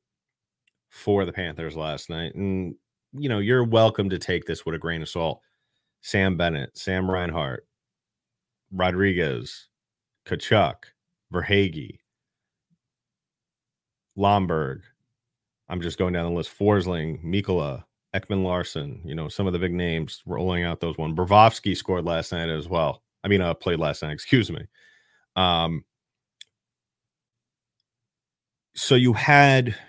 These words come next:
for the most part, a good number of the top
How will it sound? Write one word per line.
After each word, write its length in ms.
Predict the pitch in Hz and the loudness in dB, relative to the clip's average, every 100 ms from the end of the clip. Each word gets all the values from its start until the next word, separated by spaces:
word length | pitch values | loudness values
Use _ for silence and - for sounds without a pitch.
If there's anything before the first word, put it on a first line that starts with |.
| - | -20
for 160 | - 127 | -4 0
the 80 | 113 | 4
most 260 | 110 101 | 4 2
part, 520 | - 98 95 87 85 - _ _ _ _ _ _ _ _ _ _ _ | 0 2 2 2 -4 -8 _ _ _ _ _ _ _ _ _ _ _
a 100 | 110 | -2
good 160 | 101 104 | 2 4
number 360 | 101 101 98 98 | 4 2 2 0
of 140 | 87 | 0
the 80 | 90 | -6
top 340 | - 98 95 | -4 -4 -4